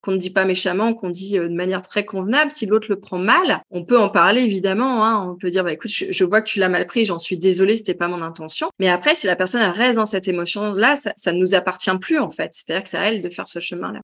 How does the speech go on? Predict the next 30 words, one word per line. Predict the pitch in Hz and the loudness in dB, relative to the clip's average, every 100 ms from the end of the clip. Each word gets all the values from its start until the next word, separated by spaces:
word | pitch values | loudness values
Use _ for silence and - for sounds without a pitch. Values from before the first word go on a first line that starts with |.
| - | -4
Donc, | 196 | 0
ça | 208 208 | 2 4
permet | 202 208 | 4 4
vraiment | 208 240 | 4 2
de | 381 | 0
prendre | - 233 | -2 -2
du | 208 | 0
recul | 190 190 233 | 0 -2 -6
sur | 226 | -2
les | 190 | -2
situations | 180 180 - 170 165 269 277 | -2 -4 -4 -4 -2 -4 -2
et | |
de, | 214 175 170 160 | 0 0 -2 -4
de, | 160 | -6
d'éviter | 127 175 180 175 254 | -2 0 0 -2 -2
aussi | 214 - | -2 -4
de, | 190 175 170 - _ | -4 -4 -6 -16 _
de | 180 | 0
ruminer | 180 226 247 233 269 254 | 4 6 8 6 4 4
et | |
de | 185 | 2
rester | 175 175 240 | 0 -2 -4
tout | 233 | -6
le | - | -8
temps | 240 | -4
dans | 247 190 | -2 -2
des | 170 | -2
situations | - - 170 - 226 | -4 -4 -4 -4 -4
un | |
peu, | 190 208 208 | -4 0 0